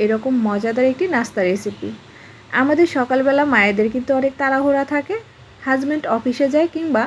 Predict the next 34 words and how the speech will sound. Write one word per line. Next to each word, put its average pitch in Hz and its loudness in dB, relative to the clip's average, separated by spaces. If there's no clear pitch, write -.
সকালবেলা 311 2
রুটি 254 0
বানানো 269 2
খুবই 233 0
ঝামেলা, 202 -2
তাই 262 2
ঝটপট 269 -2
এভাবে 233 0
বাজারে 240 2
কেনা 277 0
রুটি 302 0
দিয়ে 311 0
ঝটপট 240 -2
তৈরি 277 2
করে 285 2
নিতে 285 -2
পারবেন 285 -2
স্পাইসি 302 2
ব্রেড 196 2
টোস্ট। 190 -4
এটা 294 -2
বাচ্চাদের 285 0
টিফিনে 285 2
কিংবা 269 2
সকালবেলার 285 0
নাস্তায় 277 -2
পরিবেশন 240 0
করতে 208 -4
পারবেন। 202 -2
আশা 311 2
করি 339 6
আমার 214 2
আজকের 220 -4
রেসিপিটি 320 0